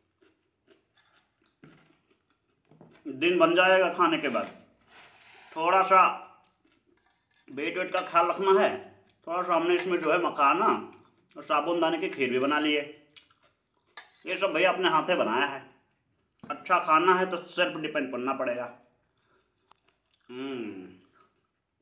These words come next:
ये तो क्या है, ये सब खाने का मतलब ये है कि शरीर को, दिमाग को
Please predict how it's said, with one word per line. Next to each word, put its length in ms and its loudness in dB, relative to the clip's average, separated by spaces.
ये 340 -6
तो 60 -14
क्या 240 2
है, 480 0
ये 140 -12
सब 220 -4
खाने 240 -4
का 60 -6
मतलब 280 -4
ये 160 2
है 100 2
कि 80 -12
शरीर 480 -4
को, 120 -2
दिमाग 400 -2
को 180 0